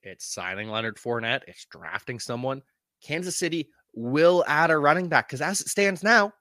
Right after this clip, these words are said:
it's just Isaiah Pacheco and Clyde Edwards-Helaire on the roster. And for those of you who saw, yes,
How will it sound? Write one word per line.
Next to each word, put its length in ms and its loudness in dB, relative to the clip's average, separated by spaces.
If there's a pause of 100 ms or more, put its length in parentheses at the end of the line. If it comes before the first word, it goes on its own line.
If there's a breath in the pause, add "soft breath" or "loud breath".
(640)
it's 180 -6
just 520 0
Isaiah 460 -2
Pacheco 600 -8
and 160 -8
Clyde 300 -4
Edwards-Helaire 720 -8
on 80 -16
the 80 -12
roster. 400 -14
And 240 2 (600)
for 100 6
those 180 10
of 80 2
you 140 2
who 80 2
saw, 340 8 (540)
yes, 340 2